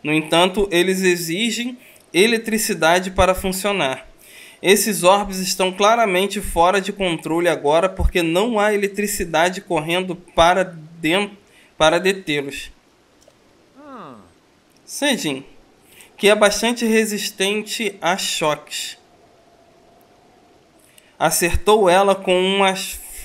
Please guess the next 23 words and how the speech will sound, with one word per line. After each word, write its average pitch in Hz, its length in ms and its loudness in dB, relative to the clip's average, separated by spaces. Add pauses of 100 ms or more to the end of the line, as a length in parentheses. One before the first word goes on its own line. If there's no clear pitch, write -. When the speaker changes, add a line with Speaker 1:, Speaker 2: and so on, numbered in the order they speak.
(220)
Speaker 1:
flecha 190 480 0
de 208 160 -8
choque. - 680 -4 (640)
Então 170 380 4
a 175 60 8
água 180 320 6
diminuiu 190 500 0
um 214 140 -2
pouco. 147 480 -2 (420)
Infelizmente, 190 800 0
como 185 300 0
uma 180 220 2
raça 190 420 0
aquática, 185 640 0 (260)
os 180 180 0
Zoras 165 440 2
são 180 340 -2
terrivelmente 208 920 0
vulneráveis 196 720 0
ao 185 100 0
poder 175 400 -2
da 185 100 -6
eletricidade. 180 960 -6